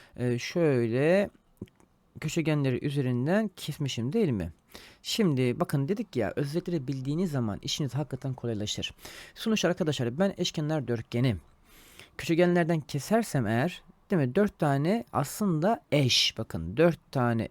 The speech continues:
eş üçgen elde ediyorum. Şimdi bu ne demek arkadaşlar? Yani bu dört tane üçgenin de alanları birbirine eşit demek. E, haliyle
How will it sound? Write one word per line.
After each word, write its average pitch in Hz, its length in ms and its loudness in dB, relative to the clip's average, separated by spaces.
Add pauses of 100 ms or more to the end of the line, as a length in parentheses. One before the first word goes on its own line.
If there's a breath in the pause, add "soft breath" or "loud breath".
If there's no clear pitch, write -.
eş 202 420 2 (520 soft breath)
üçgen 180 880 0 (100)
elde 123 500 2
ediyorum. 92 420 0 (220)
Şimdi 110 420 -2 (360 loud breath)
bu 220 80 0
ne 220 100 2
demek 165 200 6
arkadaşlar? 131 520 0
Yani 156 460 2
bu 196 240 2 (200)
dört 185 340 2
tane 131 520 4 (320 loud breath)
üçgenin 165 420 0
de 131 60 -2
alanları 131 600 -2
birbirine 147 460 -4
eşit - 460 -2
demek. 82 400 -2
E, 147 60 0
haliyle 147 600 2